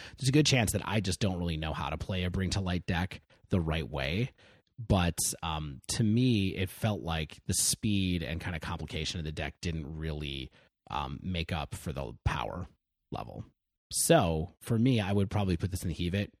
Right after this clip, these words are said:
category, but I don't know what you guys think after listening to me talk about it for a couple minutes.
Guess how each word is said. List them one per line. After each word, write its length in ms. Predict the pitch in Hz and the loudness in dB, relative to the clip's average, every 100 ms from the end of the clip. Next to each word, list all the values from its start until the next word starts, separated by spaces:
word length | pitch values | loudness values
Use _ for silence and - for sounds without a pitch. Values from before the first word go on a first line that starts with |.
| _ | _
category, 560 | - 113 110 113 120 139 - _ _ _ _ _ _ _ _ _ - | -4 -2 0 0 0 -2 -6 _ _ _ _ _ _ _ _ _ -2
but 160 | 90 | 0
I 80 | 90 | 4
don't 120 | 107 | 4
know 100 | 104 | 6
what 120 | 95 80 | 4 2
you 120 | 85 | 0
guys 160 | 82 78 | 0 0
think 200 | 82 76 | -2 -2
after 200 | 78 - | -4 -2
listening 340 | 76 73 85 73 | -2 -2 -2 -6
to 100 | 82 | -6
me 80 | 73 | -6
talk 240 | 69 67 | -6 -6
about 220 | 80 64 | -6 -6
it 80 | 64 | -8
for 100 | 67 | -10
a 40 | |
couple 240 | 69 - - | -12 -10 -12
minutes. 440 | 62 57 - - | -12 -12 -14 -18